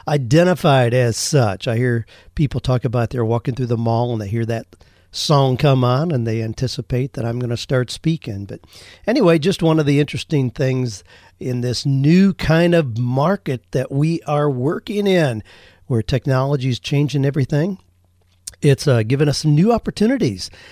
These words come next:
Now, obviously, some people are intimidated by the changes, wanna keep things the same. That's not gonna happen. So our only option is to determine not if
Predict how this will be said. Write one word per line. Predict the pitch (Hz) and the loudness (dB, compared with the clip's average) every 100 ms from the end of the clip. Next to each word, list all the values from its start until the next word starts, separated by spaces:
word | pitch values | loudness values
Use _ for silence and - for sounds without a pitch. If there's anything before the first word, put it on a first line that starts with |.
| - _ | -20 _
Now, | 117 | 0
obviously, | 113 123 - 139 | 0 0 0 0
some | - 135 | 2 0
people | 127 139 - 127 | 2 -2 0 0
are | |
intimidated | 117 110 151 143 139 139 123 | 0 0 0 2 2 2 0
by | 127 | 0
the | 113 | 0
changes, | 110 - 143 147 190 165 | -2 -2 0 0 -2 -4
wanna | 135 127 | -2 -2
keep | - 139 - | -4 -8 -4
things | 139 117 | -4 -4
the | 113 | -4
same. | - 147 170 165 | -2 0 0 -2
That's | 120 131 170 | -2 -4 -4
not | 151 | -2
gonna | 143 147 135 | 0 0 2
happen. | 156 185 226 226 - - - _ | 0 0 -2 -4 -6 -18 -20 _
So | - 113 | -8 -4
our | 117 | -2
only | 123 135 131 | -2 -2 -2
option | 127 123 - 139 | 0 -2 -4 -4
is | 127 113 | -2 -4
to | - | -6
determine | 123 117 120 120 - 135 120 120 | -8 -2 0 0 -2 -4 -4 -4
not | 131 143 - - | -4 -4 -6 -2
if | 165 165 | 0 0